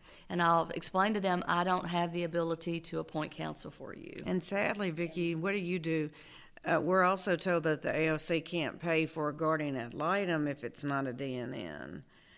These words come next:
Speaker 2: So you also have that child out there without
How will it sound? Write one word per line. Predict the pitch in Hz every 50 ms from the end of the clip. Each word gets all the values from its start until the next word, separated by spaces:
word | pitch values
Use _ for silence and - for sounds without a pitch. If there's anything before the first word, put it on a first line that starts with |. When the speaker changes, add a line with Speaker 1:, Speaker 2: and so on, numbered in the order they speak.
| - _ -
Speaker 2:
So | - - - 175
you | 170 160 156 151 156
also | 156 160 170 175 - - 185 151
have | 156 156 143 139
that | 147 143 123 -
child | - - 175 170 165 170 165 160 147
out | 139 131 131 135 -
there | - 135 127 120 117
without | 117 135 135 131 - 147 139 127 123 120 113 104 - -